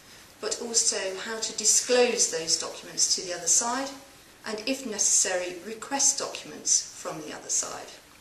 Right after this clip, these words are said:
The last talk will be on enforcement. Once the matter has finalised, should the other side not fulfil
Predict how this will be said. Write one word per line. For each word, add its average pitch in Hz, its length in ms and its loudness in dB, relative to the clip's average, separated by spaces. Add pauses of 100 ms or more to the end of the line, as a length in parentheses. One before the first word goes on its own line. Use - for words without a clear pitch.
(1200)
The 226 140 -2
last 277 380 6
talk 277 320 -2 (200)
will 226 120 0
be 214 340 -4
on 202 160 -6 (120)
enforcement. - 1000 0 (540)
Once 220 320 2
the 214 100 -8
matter 190 360 -2
has - 200 0
finalised, 240 960 -2 (540)
should 269 280 4
the 220 280 -4
other 196 160 -2
side 185 440 2 (160)
not 208 240 -2
fulfil 214 800 -4